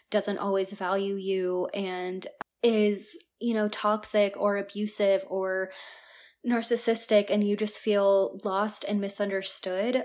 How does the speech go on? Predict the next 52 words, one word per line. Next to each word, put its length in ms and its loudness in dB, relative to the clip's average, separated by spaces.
like, 260 -2
self-worth 520 0
coaching 340 -4
is 140 -6
definitely 440 -6
for 200 -8
you. 420 -6
I 120 2
don't 200 2
think 260 0
that 120 -6
there's 240 0
really 220 0
a 80 -2
lot 180 -4
of 80 -8
people 320 -4
who 160 -4
haven't 460 -2
done 180 -4
healing 480 -8
before 540 -4
who 200 -4
listen 340 -6
to 120 -8
this 180 -6
podcast. 600 -6
Maybe 200 2
there 220 0
are, 240 -6
and 100 -4
if 140 -10
there 180 -6
are, 160 -2
you're 300 -6
absolutely 560 -4
still 300 -4
welcome 320 -6
here. 340 -2
But 80 -2
I 60 2
feel 140 2
like 140 0
most 240 -2
people, 280 -2
by 120 0
the 80 0
time 260 -6
they 120 -2
find 340 -6
me, 140 -4
they've 160 -4